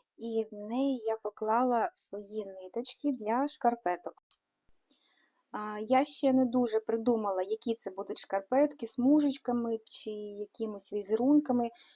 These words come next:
бо я трошечки втомилась від смужечок, коли я в'язала шкарпетки Рона Визлі. Але мені сподобалось в'язати смужки. Тож я беру з собою ці бунтики з нитками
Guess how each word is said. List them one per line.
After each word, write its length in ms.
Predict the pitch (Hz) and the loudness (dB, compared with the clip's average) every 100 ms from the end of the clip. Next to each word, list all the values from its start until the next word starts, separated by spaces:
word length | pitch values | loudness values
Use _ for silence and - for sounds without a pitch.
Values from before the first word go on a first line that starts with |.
| _ | _
бо 80 | - | 4
я 100 | 226 | 4
трошечки 420 | 226 233 - - | 4 -2 -4 -4
втомилась 600 | 226 240 226 220 202 - | -2 0 0 0 -2 -4
від 120 | 196 - | -14 -12
смужечок, 640 | - 226 285 311 - 226 | -8 0 2 2 -2 -4
коли 260 | - 208 | -4 -4
я 60 | 208 | -4
в'язала 540 | 202 196 - 226 233 | -6 -6 -2 2 2
шкарпетки 840 | 220 - 208 - 226 240 - 226 208 | 0 -4 -8 -2 -4 -4 -4 -2 -2
Рона 400 | - 208 208 196 180 | -4 -6 -8 -10 -8
Визлі. 380 | 185 185 170 170 _ _ _ _ _ _ | -8 -8 -14 -16 _ _ _ _ _ _
Але 200 | 190 196 | 2 4
мені 220 | 254 262 | 6 6
сподобалось 640 | 247 220 190 175 180 175 175 | 4 -4 -4 -4 -6 -8 -10
в'язати 320 | 175 170 - | -8 -12 -12
смужки. 420 | - 175 - 160 156 _ _ _ _ _ _ _ _ - _ | -16 -16 -16 -20 -20 _ _ _ _ _ _ _ _ -20 _
Тож 280 | 226 - | -8 -4
я 100 | 220 | -2
беру 280 | 214 220 220 | 0 2 0
з 80 | 214 | -2
собою 340 | 208 196 196 | -6 -6 -8
ці 360 | 190 - 220 202 _ _ _ _ _ _ _ _ _ _ _ | -8 -6 -6 -6 _ _ _ _ _ _ _ _ _ _ _
бунтики 680 | - 240 277 302 302 - 294 | 0 4 6 6 2 2 4
з 40 | |
нитками 760 | 277 285 294 - 277 277 277 | 6 6 4 2 4 6 6